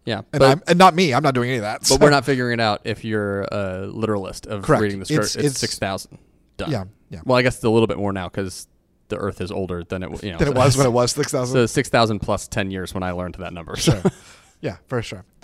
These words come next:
Speaker 2: Um, you're probably taking, um, verses, you know, especially verses in our Paul's letters,
Speaker 1: Mm-hmm.
Speaker 2: very literally, that would kinda dictate, uh, who can teach, lead
Speaker 1: Yeah.
Speaker 2: worship in your,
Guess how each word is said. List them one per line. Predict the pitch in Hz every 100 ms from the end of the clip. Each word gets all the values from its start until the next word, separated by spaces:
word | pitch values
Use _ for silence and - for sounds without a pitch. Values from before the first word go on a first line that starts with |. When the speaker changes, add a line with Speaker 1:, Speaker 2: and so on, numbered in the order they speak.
| - _ _
Speaker 2:
Um, | 190 175 170 165
you're | 165
probably | 175 185 185
taking, | 175 160 151 156 151 151 143 _ _
um, | 123 117 113 113 113 - -
verses, | 151 170 - 170 156 - -
you | 185
know, | 143
especially | 127 - 165 160
verses | 135 147 147 131 147
in | 151 123
our | 113
Paul's | - 127 107 127
letters, | 151 170 170 165
Speaker 1:
Mm-hmm. | 104 95
Speaker 2:
very | 185 202
literally, | 147 147 143 139
that | 123
would | 113 117
kinda | - 120 104
dictate, | 117 - 120 107 - - _
uh, | 113 107
who | 147
can | 135 120
teach, | - 185 170 - 131
lead | 139 127
Speaker 1:
Yeah. |
Speaker 2:
worship | 156 156 170 160 160 -
in | 139 127
your, | 123 120 123